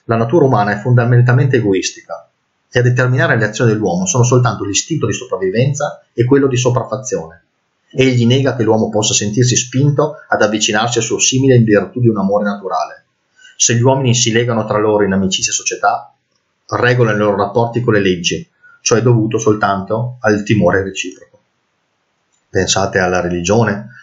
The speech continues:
come si muove. Probabilmente c'erano dei secoli che la gente si ammazzava per strada, è nata la religione dicendo: "Tu, eh, se fai questo vai all'inferno a bruciare".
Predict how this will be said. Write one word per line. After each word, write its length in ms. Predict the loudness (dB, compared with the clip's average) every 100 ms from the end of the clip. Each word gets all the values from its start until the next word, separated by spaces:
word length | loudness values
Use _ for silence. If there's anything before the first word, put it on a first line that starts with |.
| -20 _ _
come 160 | -6 -2
si 160 | -2
muove. 760 | 0 2 2 2 2 -2 -8 -10 -20 _ _
Probabilmente 380 | -2 2 2 2
c'erano 260 | 0 -2 2
dei 140 | 2
secoli 400 | 2 -2 0 -2
che 80 | 0
la 100 | 0
gente 240 | 0 -2
si 120 | -2
ammazzava 380 | -2 -6 -2 -2
per 140 | -2 -6
strada, 360 | -2 0 0
è 40 | 0
nata 240 | -2 -2
la 80 | 0
religione 280 | 0 2 2
dicendo: 320 | 0 -2 2
"Tu, 500 | 4 4 2 -2 -8 _ _ _
eh, 1200 | -4 -2 0 0 0 -2 -4 -4 -8 -12 -18 -10
se 200 | -2 0
fai 160 | 2 0
questo 280 | 0 0 0
vai 140 | 0
all'inferno 440 | 0 0 -2 -2 -2
a 20 |
bruciare". 500 | -4 -4 -4 -4